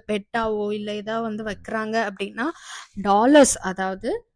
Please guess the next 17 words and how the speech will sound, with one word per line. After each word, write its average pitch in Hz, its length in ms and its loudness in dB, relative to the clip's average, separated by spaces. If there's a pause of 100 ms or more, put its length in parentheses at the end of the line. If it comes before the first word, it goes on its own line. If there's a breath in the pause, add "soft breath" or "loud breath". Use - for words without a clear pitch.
(160)
ஃபைவ் 240 180 -4
தௌசண்ட் 349 360 4
டாலர்ஸ் 214 400 4
அபராதம் 202 520 0
கொடுக்குறாங்க, 202 500 -6 (180)
பிளஸ் 269 260 0
அஞ்சு 196 240 0
வருஷம் 277 360 2
ஜெயிலாங்க. 220 500 2 (380 soft breath)
ஏன்னா 254 440 0
இதோட 208 280 0
உயிரினம் 240 500 0
ரொம்பவே 220 540 0
அழிஞ்சிட்டு 214 400 -4
இருக்கா 214 260 -8
நம்ம 202 340 0
ஊர்ல. 190 320 -8